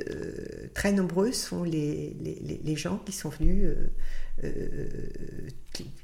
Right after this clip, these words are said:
d-, d'une façon ou d'une autre, se sont manifestés en exprimant leur envie de venir, euh, contribuer à soixante mille rebonds, sur le Grand Est en tout cas. Euh, et nous avons pu faire des recrutements.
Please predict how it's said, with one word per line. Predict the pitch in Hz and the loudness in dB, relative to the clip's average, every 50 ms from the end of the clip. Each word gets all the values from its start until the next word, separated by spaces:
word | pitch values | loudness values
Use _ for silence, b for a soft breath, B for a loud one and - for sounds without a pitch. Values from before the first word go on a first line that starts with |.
| - 147 | -8 -8
d-, | 135 135 139 | -6 -4 -4
d'une | 139 - 190 | 0 0 2
façon | 180 196 185 - - | 2 4 2 4 2
ou | 190 160 | 0 0
d'une | - 165 156 170 | 2 2 4 4
autre, | 220 262 247 - - | 4 4 2 -2 -6
se | - - - - 180 | -6 -8 -4 2 4
sont | - - 190 | 4 6 6
manifestés | 175 175 180 180 - - 170 - - - - 220 233 240 196 | 4 4 4 4 4 4 2 2 0 0 2 4 4 4 4
en | 165 160 165 | 4 2 2
exprimant | 180 180 - - - - 196 180 180 180 196 226 | 0 0 0 -2 0 0 2 2 2 2 2 2
leur | 226 175 170 170 180 | 2 2 2 2 2
envie | 220 170 165 170 180 190 226 - - B B B B B B B B B | 2 2 2 0 0 0 0 0 -2 B B B B B B B B B
de | 160 175 | 2 2
venir, | 175 170 170 160 156 160 185 208 226 - 190 | 2 2 2 0 0 0 0 -2 -2 0 0
euh, | 170 160 156 160 156 156 156 | 0 2 2 2 2 2 0
contribuer | 156 - - 190 175 - - - 160 160 175 185 196 190 - - - - | 0 -2 -4 -4 -4 -4 -4 -4 -2 0 0 0 0 -2 -6 -12 -10 -10
à | 160 156 | -10 -10
soixante | - - 156 - - 143 139 - | -8 -8 -10 -8 -8 -10 -8 -8
mille | - 143 | -10 -10
rebonds, | 135 151 156 - - 139 139 - - - - - | -8 -10 -10 -10 -10 -12 -12 -12 -16 -20 -18 -18
sur | - - - - | -16 -14 -10 -8
le | 147 - | -8 -6
Grand | - 151 160 156 - | -6 -4 -6 -4 -4
Est | 170 170 170 - | -4 -4 -4 -6
en | - | -10
tout | 139 - 147 | -10 -10 -14
cas. | - - - - B B B B B B B B B B | -12 -12 -14 -14 B B B B B B B B B B
Euh, | - 160 156 151 147 135 131 - - - - - - | -4 -2 -2 -2 -2 -2 -2 -4 -4 -4 -6 -6 -2
et | - 170 160 | 0 0 0
nous | 160 160 156 156 | 0 -2 -2 -2
avons | 156 135 143 139 | -2 -2 -2 -2
pu | 139 - 180 | -4 -6 -8
faire | 170 - - 190 185 | -8 -4 -4 -4 -4
des | 180 180 165 | -2 -4 -4
recrutements. | - 170 170 - - 160 - - 151 - | -4 -4 -4 0 4 4 4 4 2 -4